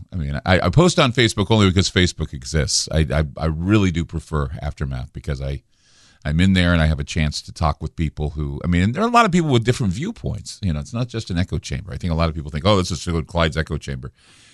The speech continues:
because we're, you know, we're open here to a lot of things. I think a lot of people, though, you know, there are a lot of people that, you know, they have their values, they have their ideas, and that's great. I, I think, though, that we need to open our minds, uh,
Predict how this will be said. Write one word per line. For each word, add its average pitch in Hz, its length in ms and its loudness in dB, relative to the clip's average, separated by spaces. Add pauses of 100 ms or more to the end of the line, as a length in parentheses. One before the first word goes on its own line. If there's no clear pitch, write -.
because 110 220 2
we're, 131 220 6
you 127 260 -2
know, 123 80 4
we're 180 240 4
open 117 400 4
here 65 260 -12
to 78 160 -2
a - 20 0
lot 76 220 2
of - 80 -8
things. - 320 -10
I 76 80 -2
think 80 180 0
a 82 60 2
lot 82 180 4
of 73 60 0
people, 80 220 -2
though, 78 200 2
you 85 140 0
know, 71 140 -2
there 101 140 -2
are 107 40 2
a - 20 -2
lot 90 160 4
of 85 60 0
people 82 300 0
that, 69 260 -4 (960)
you 175 100 6
know, 147 40 8
they 147 120 6
have 131 100 6
their 117 80 8
values, 131 480 4
they 117 80 4
have 113 100 6
their 101 140 6
ideas, 98 420 4
and 214 60 -2
that's 240 140 2
great. 80 340 0 (320)
I, 110 240 4
I 110 100 6
think, 127 220 0
though, 110 100 4
that 101 80 2
we 104 140 2
need 104 100 4
to 98 80 4
open 95 240 2
our 85 100 4
minds, 87 680 2 (500)
uh, 76 380 2